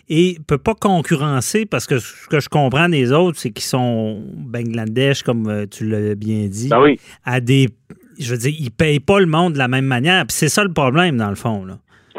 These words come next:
Speaker 2: C'est le gros problème. Louis Garneau pourrait bien dire, « Nous allons délocaliser nos usines, euh, euh, du Québec vers l'Inde, le Pakistan. » Il y a un paquet d'entreprises du Québec qui le font. Néanmoins,
Speaker 1: Mhm.
Speaker 2: lui a toujours tenu à faire vivre, euh, des gens d'ici,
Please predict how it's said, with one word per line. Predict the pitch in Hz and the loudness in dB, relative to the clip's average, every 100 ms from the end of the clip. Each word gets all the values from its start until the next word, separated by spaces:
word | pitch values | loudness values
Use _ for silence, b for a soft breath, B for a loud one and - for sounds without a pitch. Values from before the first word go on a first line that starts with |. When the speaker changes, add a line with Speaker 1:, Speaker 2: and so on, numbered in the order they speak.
| - | 2
Speaker 2:
C'est | 277 | 4
le | 220 156 | 6 4
gros | 175 | 0
problème. | 147 135 156 175 | 2 2 2 -2
Louis | 127 190 | -2 -2
Garneau | - 175 175 220 | 2 2 2 0
pourrait | 143 131 | 0 0
bien | 127 135 | 0 -4
dire, « | 117 165 180 165 | -2 0 0 -2
Nous | 156 151 | 0 2
allons | 156 175 | 2 -2
délocaliser | 147 143 - 135 123 113 139 170 - _ _ - | 0 0 2 -2 -2 -8 -2 -2 -2 _ _ -4
nos | 120 151 | 2 2
usines, | 143 123 - 135 160 151 | 0 -6 2 4 4 2
euh, | 123 107 - b b - | 4 4 2 b b 0
euh, | |
du | 107 - - | 0 0 2
Québec | 131 110 139 123 | 4 6 4 4
vers | 110 107 | 2 2
l'Inde, | 107 127 147 135 | 2 2 2 2
le | 107 | 0
Pakistan. » | - 110 - - 190 214 - _ 147 | 0 -6 -8 0 2 2 -4 _ 0
Il | |
y | 175 | 2
a | |
un | 165 | 4
paquet | 190 - 202 | 0 0 -2
d'entreprises | 151 104 - - 127 120 | 0 -2 -4 -4 -4 -6
du | 98 | -6
Québec | - 107 123 131 - | 2 4 4 2 0
qui | |
le | 110 104 | 2 2
font. | 92 151 202 196 b _ | 4 4 4 2 b _
Néanmoins, | 123 143 156 208 | 2 4 4 2
Speaker 1:
Mhm. | 165 | 4
Speaker 2:
lui | 180 | 4
a | |
toujours | 151 135 160 156 | 4 2 0 0
tenu | 151 123 151 175 _ - | 2 0 -2 -10 _ -6
à | 110 | -6
faire | - 120 | 0 0
vivre, | 123 170 170 135 | 0 -4 -2 0
euh, | 113 107 _ _ - - | 2 0 _ _ -6 0
des | 147 | 2
gens | 143 160 | 4 2
d'ici, | 143 - - 147 175 196 | 2 -4 -20 -14 -10 -10